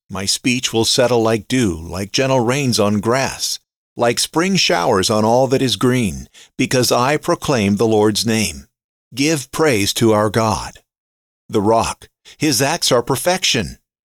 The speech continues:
No doubt about it, all his ways are right.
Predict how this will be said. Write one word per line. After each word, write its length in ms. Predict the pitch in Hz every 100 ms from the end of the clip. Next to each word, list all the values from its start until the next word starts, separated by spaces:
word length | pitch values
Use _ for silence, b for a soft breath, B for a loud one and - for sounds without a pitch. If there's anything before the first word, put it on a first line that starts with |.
| _
No 300 | - 117 147
doubt 260 | 170 165 175
about 320 | 147 180 196
it, 220 | 95 85 -
all 260 | 110 120 156
his 280 | 127 147 120
ways 340 | 123 123 117
are 100 | 120
right. 440 | 113 104 - -